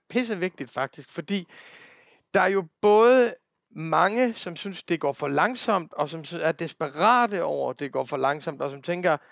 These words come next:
"Hvilken rude skal jeg smide en sten ind igennem, så der sker et eller andet?" Ikke? Øh, for, for, hvordan kan man accelerere handling midt i den her, det her kollektive sammenbrud af lammelse? Øh,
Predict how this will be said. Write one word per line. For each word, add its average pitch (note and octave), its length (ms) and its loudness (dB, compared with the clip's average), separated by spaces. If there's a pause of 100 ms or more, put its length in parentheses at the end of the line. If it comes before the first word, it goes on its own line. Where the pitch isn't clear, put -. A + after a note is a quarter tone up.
(320)
"Hvilken G3 400 0
rude G3 280 0
skal F#3+ 180 0
jeg D#3+ 100 2
smide D#3+ 180 -8
en D#3 80 -10
sten F#3+ 360 0
ind F3+ 140 -8
igennem, F3 320 -4
så D#3+ 120 -4
der D3 80 -4
sker F#3 320 -2
et A#2+ 160 0
eller A2 140 -6
andet?" A2+ 260 -6
Ikke? D#3+ 680 4
Øh, C#3+ 100 -4
for, D3+ 220 -16
for, D#3+ 100 -8
hvordan F3 320 0
kan G#3+ 100 -2
man F#3 100 0
accelerere E3+ 540 0 (460)
handling F#3 580 -2
midt E3 140 -2
i F3 60 -8
den E3+ 220 -2
her, E3 420 0 (680)
det E3+ 80 0
her D#3+ 140 0 (100)
kollektive E3+ 800 -4 (460)
sammenbrud C#3+ 600 -4
af C3+ 220 -2 (600)
lammelse? C3+ 540 -2 (560)
Øh, F3 140 2